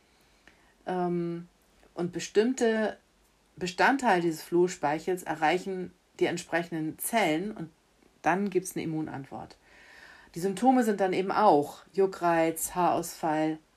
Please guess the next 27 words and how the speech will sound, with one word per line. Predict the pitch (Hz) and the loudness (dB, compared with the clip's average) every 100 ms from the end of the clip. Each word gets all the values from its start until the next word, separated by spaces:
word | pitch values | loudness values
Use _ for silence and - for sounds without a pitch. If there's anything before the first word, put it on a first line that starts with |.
| - | -8
Hautverdickung | - 185 190 170 160 220 220 214 190 | 0 0 0 -8 0 0 0 -2 -2
an | - 175 | -6 -4
einigen | 170 180 175 | -2 -2 -2
Stellen, | 170 - 170 170 170 | -4 -4 -2 -2 2
Rötung, | 190 220 220 180 175 | 4 4 2 0 -2
Veränderungen. | 175 - 180 202 196 175 175 175 175 - - - _ | -4 -4 -2 2 2 2 0 -2 -6 -12 -20 -20 _
Das | - | -10
können | 175 - | -4 -4
auch | 160 214 | -2 0
Hotspots | 226 - 180 175 - | 0 0 -4 -2 -2
sein, | 160 160 160 160 160 - - _ _ _ | -2 0 0 -4 -8 -20 -20 _ _ _
besonders | 185 185 190 180 | -2 2 2 0
am | 156 | -4
Rücken | 165 190 190 180 | -2 -4 -4 -6
und | - 143 | -6 -6
am, | 156 151 - | -6 -6 -8
am | 151 | -6
Rutenansatz, | 151 220 214 - 180 175 170 170 - - | -4 -4 -4 -2 -2 0 0 -2 -14 -14
an | 160 | -6
den | 160 | -4
Innenseiten | - 175 156 147 147 | -4 -4 -4 -6 -6
der | 151 - | -4 0
Oberschenkel | 185 185 185 180 175 170 170 - _ _ | 0 -2 -4 -8 -4 -4 -4 -8 _ _
bis | 185 180 | -2 -2
in | 160 | -2
die | 156 | -2
Hinterbeine. | 180 202 185 170 170 170 175 | -2 0 0 0 0 -2 -4